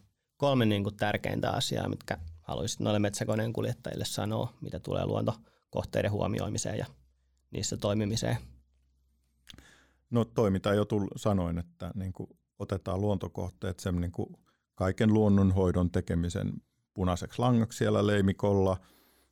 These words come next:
Speaker 2: jätetään niitä, eh, niinku esimerkiksi säästöpuista tulee suurin hyöty silloin, kun ne on keskitetty siihen luontokohteen yhteyteen.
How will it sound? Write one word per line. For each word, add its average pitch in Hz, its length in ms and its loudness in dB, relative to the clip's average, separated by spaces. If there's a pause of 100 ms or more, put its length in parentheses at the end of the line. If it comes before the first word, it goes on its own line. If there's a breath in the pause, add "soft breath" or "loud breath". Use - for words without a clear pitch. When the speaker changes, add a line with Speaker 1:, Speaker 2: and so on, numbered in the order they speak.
(140)
Speaker 2:
jätetään 92 560 0
niitä, 90 360 -2 (280)
eh, 85 180 -2
niinku 95 400 0 (140)
esimerkiksi 90 580 0 (460)
säästöpuista 98 1000 0 (680)
tulee 87 300 2
suurin 87 500 2
hyöty 87 320 0
silloin, 98 460 -4 (220)
kun 87 160 -2
ne 87 80 0
on 90 100 -4
keskitetty - 600 -12
siihen - 280 -4
luontokohteen 104 840 -8 (760)
yhteyteen. - 640 -6